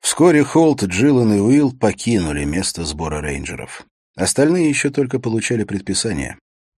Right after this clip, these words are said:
Мобилизовать армию Орлуина было непростым делом, и рейнджеры должны были оповестить всех и затем соединить силы на равнине Утала.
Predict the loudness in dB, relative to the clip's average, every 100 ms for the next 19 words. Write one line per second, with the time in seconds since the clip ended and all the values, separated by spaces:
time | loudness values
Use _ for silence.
0 | -2 2 4 6 6 6 4 6 4 6
1 | 6 6 6 4 4 4 4 4 4 2
2 | 2 0 -2 0 0 0 2 2 2 0
3 | 2 2 2 2 0 2 2 2 0 2
4 | 2 0 0 0 -2 -4 -4 -4 -2 -2
5 | -4 -6 -4 -2 0 0 2 2 2 0
6 | 0 0 2 0 -2 0 2 2 0 -4
7 | -16 -12 -2 2 4 4 2 2 0 -2
8 | -6 -6 -6 -6